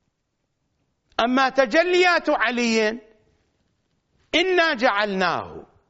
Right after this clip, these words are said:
جعلنا الكتاب المبين، "إنا جعلناه قرآنا عربيا لعلكم تعقلون"، هذا إذا كنتم تعقلون، لعلكم. لكن الأمة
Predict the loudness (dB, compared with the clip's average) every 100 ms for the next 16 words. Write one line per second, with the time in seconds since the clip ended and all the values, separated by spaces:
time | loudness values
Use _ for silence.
0 | _ _ -2 0 0 0 0 0 -4 -4
1 | 0 2 2 0 -2 -4 -4 -4 -8 _
2 | _ _ _ _ _ _ _ _ _ _
3 | _ _ _ _ -2 0 2 0 0 -2
4 | 0 -4 -2 0 0 0 -2 -4 -8 _
5 | _ _ _ 0 2 2 2 4 2 2
6 | 0 0 0 0 0 -2 -2 0 -2 -6
7 | -20 _ _ _ _ _ _ _ _ _
8 | _ _ _ _ -20 -8 -2 0 0 -2
9 | 0 2 0 0 -2 0 -2 -2 -4 0
10 | 0 0 -4 -4 0 0 0 0 -2 -2
11 | -4 -4 -2 -4 -4 -6 -6 -12 -12 -4
12 | -2 -2 -4 -4 -6 -10 -20 _ _ _
13 | _ _ _ _ _ _ _ _ _ _
14 | _ _ -4 -2 -2 -2 -2 -2 -2 -2
15 | 0 -2